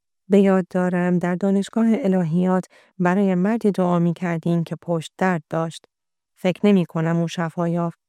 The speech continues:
اما بعدها به من گفت: "این اولین باری است که از زمانی که در دانشگاه الهیات بودم، احساس کردم که کسی به من توجه دارد."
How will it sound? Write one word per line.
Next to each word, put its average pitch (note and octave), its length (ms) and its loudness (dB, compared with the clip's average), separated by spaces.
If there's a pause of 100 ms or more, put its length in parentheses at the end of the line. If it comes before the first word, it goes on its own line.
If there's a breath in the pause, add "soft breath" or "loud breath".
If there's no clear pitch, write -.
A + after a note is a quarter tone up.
(240)
اما F#3 240 4
بعدها F3 540 -2
به F3 100 -2
من F3+ 240 0
گفت: F3+ 440 -2 (360)
"این F#3 120 4
اولین E3+ 480 2
باری E3 340 0
است - 140 -8
که D#3 100 -6
از E3 160 -2
زمانی F#3 380 4
که G3 120 0
در D#3+ 160 0
دانشگاه D#3+ 600 -4
الهیات E3 720 0
بودم، E3 480 0 (400 soft breath)
احساس F#3+ 400 0
کردم E3 380 -2
که E3+ 160 -4
کسی E3+ 320 -4
به D#3 120 -2
من D#3 280 0
توجه E3 600 0
دارد." D#3+ 440 -6